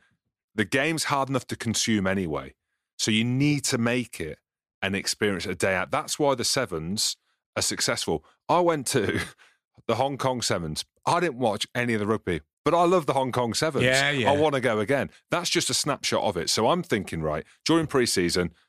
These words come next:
Speaker 1: at the Edinburgh match, at the damn Health Stadium, whatever they wanna call it now, you go there, you're having a few beers,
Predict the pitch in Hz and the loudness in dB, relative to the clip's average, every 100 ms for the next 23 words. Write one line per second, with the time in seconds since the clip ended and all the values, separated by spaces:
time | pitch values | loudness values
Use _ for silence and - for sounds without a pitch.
0 | _ - 143 120 104 95 87 87 90 - | _ -6 -2 0 0 0 -2 0 -2 -2
1 | 85 92 - 104 98 104 98 - - 107 | -6 -4 -2 -2 -2 -2 -4 -4 -2 0
2 | 98 90 90 92 92 92 87 90 85 98 | 2 2 2 0 0 0 0 -2 -2 -2
3 | 87 80 85 80 - - - _ _ - | -2 -4 -4 -4 -6 -16 -20 _ _ -4
4 | 117 107 139 139 107 101 101 _ _ _ | -2 0 0 2 2 0 -2 _ _ _
5 | _ 117 123 120 117 - 92 92 90 - | _ -2 0 0 0 2 2 2 0 -2